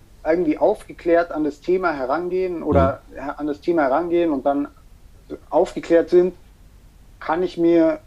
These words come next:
Speaker 1: vorstellen, möchten es dann nehmen, ja,
Speaker 2: Ja.
Speaker 1: oder, äh,
Speaker 2: Ja.
Speaker 1: und die sollen es auch nehmen. Und
Speaker 2: Mhm.
Speaker 1: ich finde es extrem wichtig, dass das legalisiert wird,
Speaker 2: Mhm.
Speaker 1: dass wir die, die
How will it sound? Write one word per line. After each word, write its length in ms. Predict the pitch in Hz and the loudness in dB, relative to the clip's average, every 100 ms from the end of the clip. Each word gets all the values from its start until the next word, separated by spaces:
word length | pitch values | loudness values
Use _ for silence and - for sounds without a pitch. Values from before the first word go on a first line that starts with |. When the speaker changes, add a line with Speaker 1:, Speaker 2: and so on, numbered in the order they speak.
| - - | -20 -16
Speaker 1:
vorstellen, 720 | - 160 165 175 170 160 151 151 | -2 0 2 4 4 2 -4 -2
möchten 420 | 165 180 - 165 | 0 0 -2 -2
es 160 | 151 | 0
dann 200 | - 143 | -2 -2
nehmen, 400 | 143 147 139 110 | -2 -4 -6 -8
ja, 180 | 110 135 | -6 2
Speaker 2:
Ja. 120 | - 127 | 2 4
Speaker 1:
oder, 360 | 127 123 123 - - - - - - - - - - | 2 2 2 -6 -20 -20 -20 -20 -20 -20 -20 -20 -6
äh, 40 | 151 | 2
Speaker 2:
Ja. 140 | 139 | 2
Speaker 1:
und 240 | 139 160 151 | 2 -2 -4
die 80 | 160 | -2
sollen 300 | 165 180 185 | 0 0 -2
es 120 | 175 | -4
auch 160 | 156 | -4
nehmen. 320 | 160 190 151 127 | -2 -6 -6 -2
Und 120 | 101 | 0
Speaker 2:
Mhm. 180 | 90 92 | 2 0
Speaker 1:
ich 100 | - | -2
finde 220 | 170 170 | 2 6
es 160 | 165 156 | 6 4
extrem 500 | 139 - - 175 165 | -8 -6 0 0 2
wichtig, 380 | 180 - 185 175 | 0 0 -6 0
dass 240 | 151 151 | -2 -2
das 140 | - - | -12 -6
legalisiert 680 | 151 143 139 120 156 190 - | -2 0 -2 -4 -6 -6 -2
wird, 220 | 190 190 - - - | -4 -4 -12 -20 -12
Speaker 2:
Mhm. 100 | - | -4
Speaker 1:
dass 220 | 143 - | -4 -2
wir 180 | 156 156 | 0 0
die, 220 | 131 131 - | 0 -4 -6
die 280 | - 131 | -12 -8